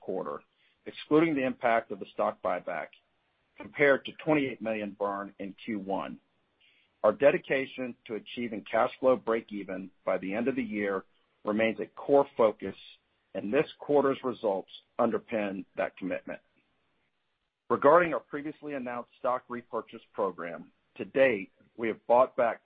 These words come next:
two point five million worth of shares in the open market, leaving us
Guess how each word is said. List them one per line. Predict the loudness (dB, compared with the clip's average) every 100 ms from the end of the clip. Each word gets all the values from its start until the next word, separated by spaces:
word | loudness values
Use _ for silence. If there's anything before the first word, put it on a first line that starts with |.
| -14
two | -12 -10
point | -10 -6
five | -2 -2 -2
million | -6 -10 -10
worth | -10 -10
of | -12 -12
shares | -8 -8 -8 -12 _ -8
in | -6
the | -2
open | -2 -2 -2
market, | -2 -2 -6 -12 -12 _ _ _ _ _
leaving | 0 2 4
us | 4 2